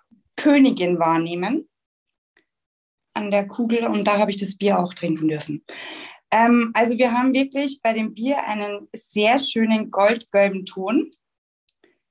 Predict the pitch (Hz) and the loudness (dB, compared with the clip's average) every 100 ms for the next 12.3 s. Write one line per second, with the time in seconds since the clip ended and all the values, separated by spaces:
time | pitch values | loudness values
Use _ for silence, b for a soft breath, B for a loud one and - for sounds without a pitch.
0 | _ _ _ - 220 220 220 220 208 202 | _ _ _ -4 0 2 2 2 2 2
1 | 202 196 240 220 214 233 - 175 190 202 | 2 -4 -4 -2 0 -2 -4 -2 0 2
2 | 269 - 254 247 - - 196 226 285 277 | 0 -4 -4 -4 -8 -2 2 4 4 2
3 | 247 233 240 240 247 269 269 _ _ _ | 0 2 2 2 4 4 2 _ _ _
4 | _ _ _ _ _ _ _ - 202 208 | _ _ _ _ _ _ _ -2 2 4
5 | 226 233 - 277 254 254 208 - 190 196 | 2 -2 -4 -2 -2 -2 -10 -4 2 2
6 | 208 190 170 175 220 269 202 202 190 185 | 2 -2 -2 0 2 0 0 -2 -2 -4
7 | 185 180 160 160 160 151 175 269 - _ | -2 -2 -2 -4 -2 0 2 0 -2 _
8 | _ _ _ - 196 214 214 - 190 190 | _ _ _ -2 2 6 4 2 0 2
9 | 180 190 254 311 302 - _ _ _ _ | 2 4 4 4 -2 -12 _ _ _ _
10 | _ _ _ _ _ - 202 202 202 - | _ _ _ _ _ 0 2 2 -2 -6
11 | - 226 220 220 214 214 202 190 190 190 | -2 0 2 2 0 -2 -2 -4 -4 -4
12 | 185 185 180 | -6 -6 -10